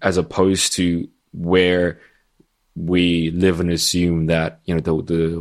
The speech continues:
Western ideology or the Western framework is the only point of view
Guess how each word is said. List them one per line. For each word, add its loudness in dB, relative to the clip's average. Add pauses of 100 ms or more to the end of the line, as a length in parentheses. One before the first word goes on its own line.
(160)
Western -2
ideology 0
or 0
the 0
Western -4
framework -2 (120)
is -2 (180)
the 0
only 0
point -2
of -4
view -8